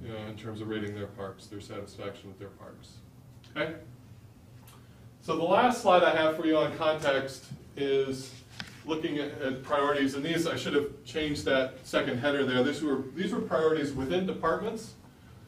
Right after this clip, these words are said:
So the other thing that the survey did is it delved, it dove down deeper into each of the departments and identified, asked people questions about what are your priorities within public safety,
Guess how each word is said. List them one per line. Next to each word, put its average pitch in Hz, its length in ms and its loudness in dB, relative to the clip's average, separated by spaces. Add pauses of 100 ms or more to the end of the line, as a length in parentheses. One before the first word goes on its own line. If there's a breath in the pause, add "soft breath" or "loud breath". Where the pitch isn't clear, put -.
(220)
So 139 280 2
the 151 140 6
other 190 140 2
thing 175 180 0
that 147 400 4
the 135 380 0 (100)
survey 170 420 4
did 143 220 4
is 131 160 2
it - 160 -6
delved, 156 540 6
it 131 180 -2
dove 165 240 4
down 151 220 6
deeper 170 340 2
into 135 180 2
each 156 200 4
of 160 100 -4
the 131 60 -2
departments 147 580 0
and 131 100 -2
identified, 139 800 4
asked 165 380 4
people 151 300 -2
questions 143 400 -2
about 131 220 0
what 139 100 0
are 139 40 2
your 131 140 0
priorities 127 460 -2
within 104 240 -8
public 101 400 -12
safety, 156 600 -2